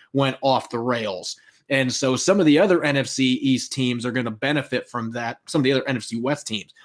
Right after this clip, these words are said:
I should say, are gonna benefit from facing a Cowboys team that's got Andy Dalton or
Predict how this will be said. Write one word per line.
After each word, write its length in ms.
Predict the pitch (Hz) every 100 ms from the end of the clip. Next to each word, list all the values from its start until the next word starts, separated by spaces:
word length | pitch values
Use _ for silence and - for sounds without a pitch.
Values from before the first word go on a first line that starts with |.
| _
I 80 | 120
should 200 | 107 127
say, 160 | - 127
are 60 | 120
gonna 140 | 123
benefit 520 | 113 127 117 123 113
from 340 | - 131 117 120 _ _ -
facing 380 | 147 139 131 117
a 60 |
Cowboys 480 | - 139 131 123 120
team 240 | 139 127
that's 160 | 117 110
got 260 | 123 117 131
Andy 260 | 131 117
Dalton 520 | 107 131 139 139 127
or 340 | 123 117 117